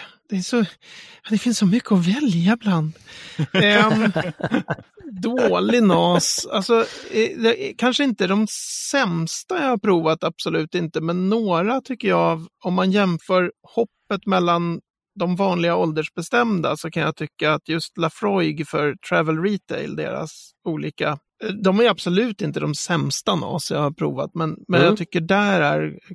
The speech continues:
Speaker 1: kvalitetshoppet väldigt stort mellan liksom Lafroig ten och de här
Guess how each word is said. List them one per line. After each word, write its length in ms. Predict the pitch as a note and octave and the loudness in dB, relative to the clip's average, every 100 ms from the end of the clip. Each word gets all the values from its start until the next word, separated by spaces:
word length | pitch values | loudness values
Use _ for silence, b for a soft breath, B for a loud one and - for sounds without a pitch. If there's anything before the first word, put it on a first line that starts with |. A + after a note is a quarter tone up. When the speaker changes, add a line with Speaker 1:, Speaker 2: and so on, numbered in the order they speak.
| - | -10
Speaker 1:
kvalitetshoppet 920 | - D#3 D3+ D#3+ - - F#3+ F3 D3+ | -4 -2 0 -2 -2 -4 -2 -2 -4
väldigt 460 | D#3 E3 D3+ E3+ - | 0 0 0 -2 -4
stort 420 | - C#3 C#3 - | -6 -8 -8 -8
mellan 460 | D#3 D3+ D3 D3+ D#3 _ _ _ _ _ _ | -4 -2 -4 -6 -10 _ _ _ _ _ _
liksom 340 | - E3 D3 D3+ | -8 -6 -4 -2
Lafroig 520 | D#3 - D#3+ D3+ D#3 | -2 0 0 0 -4
ten 400 | - F#3 E3 D3+ | -2 0 0 -4
och 180 | D3+ - | -8 -8
de 160 | D3 C#3+ | -8 -6
här 300 | C#3 C#3 | -6 -8